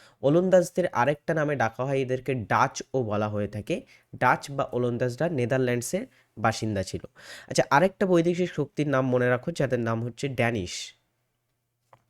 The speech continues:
ড্যানিশ বা দিনেমার। ড্যানিশ বা দিনেমাররা আমাদের ভারতে এসেছিল।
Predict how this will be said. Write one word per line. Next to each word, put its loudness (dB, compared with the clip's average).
ড্যানিশ -2
বা -2
দিনেমার। 0
ড্যানিশ 0
বা 2
দিনেমাররা -2
আমাদের 0
ভারতে -2
এসেছিল। -4